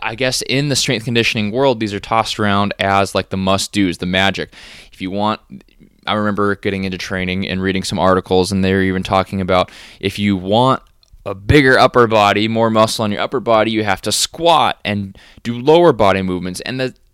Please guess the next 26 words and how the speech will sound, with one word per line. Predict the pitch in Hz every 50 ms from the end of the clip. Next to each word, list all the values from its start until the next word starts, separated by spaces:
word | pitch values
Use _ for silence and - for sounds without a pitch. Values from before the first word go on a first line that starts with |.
| - - -
logic | 120 139 - - - - 139 -
they're | - 127 110
using | 107 101 104 104 101 101 98 98 95
there | 92 95 95 95 92 92 92 - _ _ _ _ - _ _ -
was | - 107 113 113 110 107 -
hormonal. | - 113 104 101 98 98 92 85 85 58 50
It | -
was | 98 95 -
talking | - - 104 98 - 113
about | 101 92 85 82 95
growth | - 113 117 117 110 -
hormone. | - 113 110 107 107 104 104 101 104 101 101
It | -
was | 87 -
talking | - - 98 92 92 - 95 95
about, | 92 87 90 90 92 92 - - - - - - - - -
uh, | - - 85 82 80 82
the | 78 - 95
tension | - - - 107 107 - - 113 104 104
you | 101
need | 98 98 95 95
in | 95
your | 92 92 -
upper | - 87 - 98 95
body | 87 95 95 92 92 95 92 90
to | - - - 117 113 113 113 107